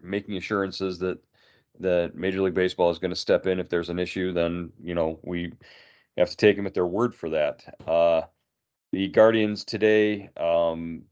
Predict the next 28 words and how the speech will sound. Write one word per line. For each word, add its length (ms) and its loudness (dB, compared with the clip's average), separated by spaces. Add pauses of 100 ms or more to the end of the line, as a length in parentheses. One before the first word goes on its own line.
(580)
traveling 540 4
to 240 -6
Surprise 580 2
Stadium 720 -2 (120)
to 240 -8
take 280 -6
on, 380 4
uh, 220 0
the 100 -10
Rangers. 680 -2 (420)
Hunter 200 2
Gaddis, 400 4
as 140 -12
we 100 -6
mentioned, 400 -4
on 100 2
the 60 -4
mound, 480 2 (480)
uh, 400 4 (560)
two 140 -6
point 360 -2
eight 180 -2
nine 340 2
E 180 -2
R 220 4
A, 120 2
eleven 320 0
strikeouts 840 2